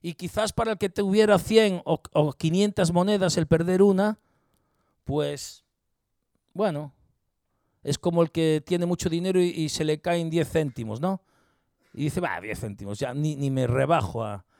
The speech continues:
a cogerlo". Pero aquí esta mujer lo que estaba, eh, mirando no solamente era el valor de la moneda, sino el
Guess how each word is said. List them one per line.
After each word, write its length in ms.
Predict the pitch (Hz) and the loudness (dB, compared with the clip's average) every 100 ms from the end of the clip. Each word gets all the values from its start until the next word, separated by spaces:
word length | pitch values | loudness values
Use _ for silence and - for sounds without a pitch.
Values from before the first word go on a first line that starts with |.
| _ _ | _ _
a 100 | 113 | -14
cogerlo". 520 | 113 - 123 101 92 - _ _ _ _ _ | -10 -6 -6 -6 -10 -14 _ _ _ _ _
Pero 220 | - 147 160 | 2 4 4
aquí 280 | - 247 240 | 2 2 4
esta 280 | 220 - | 4 2
mujer 540 | 180 175 - 220 180 156 | -2 -2 0 0 0 -2
lo 140 | 156 | -6
que 80 | 147 | -6
estaba, 460 | - 196 202 196 160 - _ - | -2 2 4 2 -4 -18 _ -6
eh, 220 | 139 151 - | -2 -2 0
mirando 480 | 165 170 202 180 | 2 4 4 2
no 100 | 185 | 0
solamente 500 | 202 202 190 202 180 | 2 2 2 0 0
era 120 | 185 170 | 0 2
el 60 | |
valor 500 | 151 151 190 160 123 _ _ _ _ _ | 0 2 4 2 -4 _ _ _ _ _
de 140 | 127 | 0
la 120 | 156 143 | 2 2
moneda, 540 | 151 196 175 143 143 | 0 2 2 0 -4
sino 440 | - - 156 170 175 | -8 -4 0 0 0
el 260 | - 156 | -2 -2